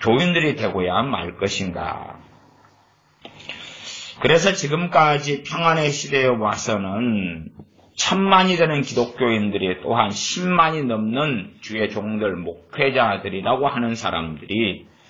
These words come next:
"나는 성령님을 받았다, 내게는 진리의 영의 성령님이 임하셨다", 그렇게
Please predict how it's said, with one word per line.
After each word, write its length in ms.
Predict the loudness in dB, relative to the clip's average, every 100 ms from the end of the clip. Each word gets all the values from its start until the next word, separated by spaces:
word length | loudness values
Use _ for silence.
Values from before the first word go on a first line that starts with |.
| -20 _
"나는 380 | 0 2 2 0
성령님을 880 | -2 -4 -2 0 2 2 0 0 0
받았다, 960 | -2 -4 -6 -4 -2 0 -2 -6 -14 -20 _ _ _ _ _ -6
내게는 480 | 2 4 4 0 -2
진리의 380 | -4 -4 2 2
영의 260 | 2 0
성령님이 560 | -4 -4 -4 -2 0 0
임하셨다", 1300 | 0 -2 -2 -4 -2 2 4 4 2 -2 -6 -10 -8
그렇게 760 | -4 -4 -2 0 2 0 -2